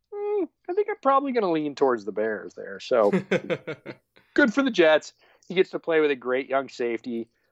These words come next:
Speaker 1: That's awesome. Um, you know, I hope he does well. He's just a player I've followed since the draft, so I really root for him wherever he goes, but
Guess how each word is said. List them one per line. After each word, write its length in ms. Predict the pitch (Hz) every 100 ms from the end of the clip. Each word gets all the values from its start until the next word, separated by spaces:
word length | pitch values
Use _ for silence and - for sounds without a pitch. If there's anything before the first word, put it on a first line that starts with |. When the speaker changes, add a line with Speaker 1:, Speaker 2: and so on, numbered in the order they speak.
| _
Speaker 1:
That's 180 | 156 151
awesome. 500 | 120 117 110 127 113 - _ _ -
Um, 480 | 127 120 113 110 107 _ -
you 60 | 160
know, 140 | 131
I 100 | 123
hope 220 | - 170
he 60 | -
does 220 | 135 110
well. 160 | 107 92
He's 200 | 151 147
just 160 | 160
a 20 |
player 300 | 160 147 139
I've 100 | 135 -
followed 360 | 127 123 113
since 240 | - 147 -
the 80 |
draft, 440 | 139 127 123 120 -
so 300 | 120 113 107
I 60 | 113
really 200 | 131 139
root 200 | 123 123
for 180 | 127 113
him 120 | 107
wherever 320 | 98 120 147
he 60 | 143
goes, 340 | 135 127 127
but 180 | 113